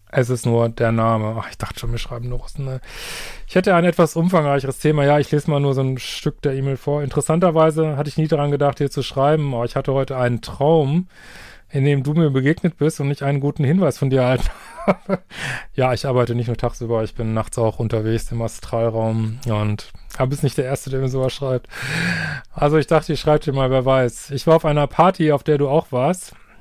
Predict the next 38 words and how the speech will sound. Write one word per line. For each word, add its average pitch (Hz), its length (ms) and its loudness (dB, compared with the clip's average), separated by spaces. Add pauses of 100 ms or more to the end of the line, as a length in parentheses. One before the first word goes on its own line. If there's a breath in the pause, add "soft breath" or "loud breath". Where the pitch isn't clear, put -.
(880 soft breath)
im 143 140 0
Traum. 143 540 0 (500 loud breath)
Es - 140 -16
war 156 80 6
mehr 165 160 4
oder 156 120 6
weniger 151 220 2
ein 131 160 -2
Klartraum, 147 720 0
denn 135 120 0
ich 131 140 -4
wusste, 151 220 -2
dass 135 180 -2
die 139 80 -6
Leute 135 320 0
alle 135 200 0
Anteilen 135 680 -2
meines 127 300 -2
Unterbewusstseins 127 840 -2
sein 123 200 -2
mussten 165 500 0 (640 loud breath)
und 143 160 -2
bat 147 200 2
deshalb 147 300 2
um 135 140 -6
einen 135 160 0
Hinweis. 117 460 0
Du 131 100 -6
kamst, 180 560 0
da 135 80 2
kamst 151 340 0
du, 185 260 4
hast 160 140 2
mich 156 160 0
angeschaut 170 540 2
und 143 60 -6
dich - 120 -8
umgedreht, 160 680 2